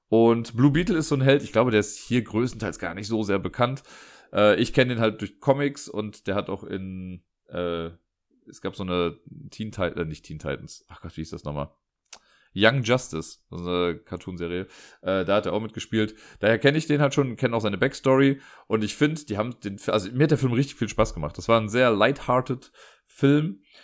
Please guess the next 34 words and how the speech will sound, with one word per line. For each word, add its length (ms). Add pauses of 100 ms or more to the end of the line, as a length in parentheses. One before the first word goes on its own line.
(220)
äh, 220
der 120
hier 160
und 100
da 180
mit 240
Superhelden-Klischees 720
zu 100
kämpfen 300
hat, 120
gar 160
keine 200
Frage. 400 (300)
Aber 220
ich 120
find, 460
stellenweise 680
liegt 200
der 100
Fokus 380
gar 160
nicht 180
so 180
sehr 220
auf 160
diesem 220
Blue 180
Beetle, 300
sondern 280
so 100
auf 100
der 100
ganzen 280
Familie, 800